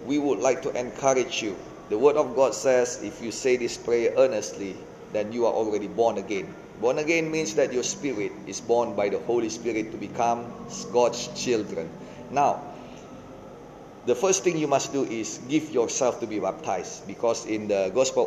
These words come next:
of Mark chapter sixteen, verse sixteen said, "Those who believe and baptize is safe, are safe." So,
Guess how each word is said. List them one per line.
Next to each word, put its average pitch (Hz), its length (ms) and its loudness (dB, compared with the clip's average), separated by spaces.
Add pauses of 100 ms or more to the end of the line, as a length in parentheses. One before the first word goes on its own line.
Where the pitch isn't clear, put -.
of 92 140 -2
Mark 117 220 6
chapter - 240 -4
sixteen, 120 440 -4
verse - 180 -2
sixteen 131 380 -6
said, 110 340 0
"Those 131 360 4
who 113 100 -6
believe 135 500 -2 (100)
and 110 220 -4
baptize 104 680 -2
is 107 100 -8
safe, 85 500 -6 (420)
are 110 140 0
safe." - 400 -2 (380)
So, - 420 4